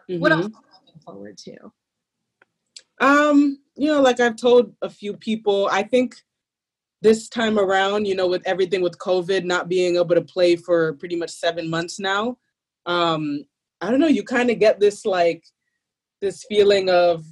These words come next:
Speaker 2: you, you just miss it. Like, you miss playing, you miss competing. And,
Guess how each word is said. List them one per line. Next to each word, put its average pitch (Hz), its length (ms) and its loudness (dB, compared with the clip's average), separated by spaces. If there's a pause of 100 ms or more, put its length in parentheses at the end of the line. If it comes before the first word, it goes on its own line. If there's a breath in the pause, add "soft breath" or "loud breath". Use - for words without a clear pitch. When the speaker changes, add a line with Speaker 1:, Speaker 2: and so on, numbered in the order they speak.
(120)
Speaker 2:
you, 180 400 -8
you 185 120 -8
just 214 240 -6
miss 202 280 -4
it. 160 180 2
Like, 165 200 -4
you 175 80 -6
miss 196 280 -4
playing, 190 440 -4
you 175 120 -2
miss 185 220 -4
competing. 180 720 -2 (360)
And, 170 460 -2